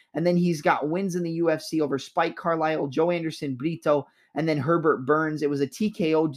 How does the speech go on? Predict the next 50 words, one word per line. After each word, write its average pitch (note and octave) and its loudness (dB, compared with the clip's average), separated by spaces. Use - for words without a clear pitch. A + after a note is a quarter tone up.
from D3+ -6
Herbert D#3+ -2
Burns. D#3 -4
He E3 -6
just F3 -6
really E3 2
put E3+ -8
the C#3+ -4
pace D3+ -4
and C3 -6
pressure D3+ -2
on C3+ 0
him B2 -6
when D#3+ 2
it D3+ 2
went D#3 2
into D3+ -2
the C3+ 0
second D3 -2
and C#3 -4
the B2+ -6
third D3 4
round. B2+ 0
Really F3 6
just, C#3 -4
you D#3 2
know, C#3+ 6
put C4+ 6
the - 0
pace F3+ 2
on D3 2
that B2+ 0
guy A#2+ 2
in C#3+ 0
the D#3 -2
second E3+ 0
round. B2+ -2
I'm B2 -4
sorry. A#2 0
He, C#3+ -6
he D#3 -2
put G#3+ 0
the - -2
pace F3+ -2
on E3 0
him. D#3+ -2
He C#3+ -4
tired E3+ 0
him C#3+ 0
out, C#3 2